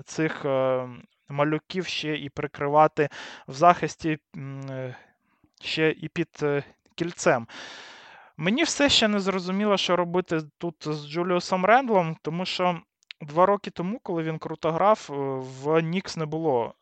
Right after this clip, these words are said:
плеймейкерів нормальних, і його, е, оці якості як, е, плеймейкера, вони були тут,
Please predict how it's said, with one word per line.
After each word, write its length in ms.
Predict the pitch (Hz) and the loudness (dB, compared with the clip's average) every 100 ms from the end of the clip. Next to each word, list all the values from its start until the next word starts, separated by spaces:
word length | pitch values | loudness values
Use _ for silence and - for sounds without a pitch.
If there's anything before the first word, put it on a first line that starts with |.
| _ _ | _ _
плеймейкерів 680 | 135 135 170 262 277 240 - | -8 -2 0 0 -2 -6 -4
нормальних, 640 | 190 185 185 190 180 175 - - - | -4 2 4 4 2 -6 -10 -20 -8
і 100 | 151 | -4
його, 520 | 156 151 170 208 202 - _ _ _ _ _ _ _ - | 0 0 4 4 4 2 _ _ _ _ _ _ _ -10
е, 240 | 143 131 135 | -8 -6 -6
оці 260 | 160 170 | -6 -2
якості 580 | 156 170 - 180 - 151 147 139 139 131 127 - | 4 4 4 -6 -6 -2 2 4 4 2 0 -2
як, 400 | 135 143 143 - 139 | -4 -2 -2 -6 -4
е, 380 | 127 127 131 123 _ | -2 0 -2 -4 _
плеймейкера, 600 | - 139 147 175 - 156 | -10 -8 -2 -2 0 0
вони 300 | 135 127 156 | 0 -2 -6
були 340 | 160 135 139 175 | -6 -6 -6 -6
тут, 320 | - 143 - | -8 -14 -16